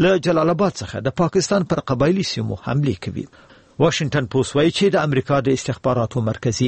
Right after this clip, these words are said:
ادارې یا سی آی ای په افغانستان کې د خپلو مامورینو او اډو د کمولو په اړه له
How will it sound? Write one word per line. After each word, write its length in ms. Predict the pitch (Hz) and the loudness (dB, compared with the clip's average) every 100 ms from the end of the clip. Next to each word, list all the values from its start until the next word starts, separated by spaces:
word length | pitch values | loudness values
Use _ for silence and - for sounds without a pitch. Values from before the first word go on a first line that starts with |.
| 131 | 0
ادارې 340 | 120 110 131 185 175 | 0 2 4 2 2
یا 120 | 180 165 | 0 0
سی 180 | - 131 113 | -2 -2 0
آی 180 | 92 147 | -2 2
ای 100 | 180 202 | 2 0
په 340 | - - - 175 | -8 -6 0 0
افغانستان 420 | 165 190 - 196 | 0 -2 0 -2
کې 80 | 190 156 | 0 -2
د 80 | 135 | -2
خپلو 260 | - 175 165 | 0 2 2
مامورینو 480 | 131 117 107 139 190 208 165 | 0 -2 -2 2 2 2 0
او 80 | 139 139 | 0 0
اډو 200 | 120 120 | 0 0
د 100 | 107 - | -2 -4
کمولو 420 | 107 107 156 208 | -2 2 2 2
په 220 | - 185 | 0 0
اړه 120 | 175 160 - - - | 0 0 -4 -10 0
له 60 | 139 | 2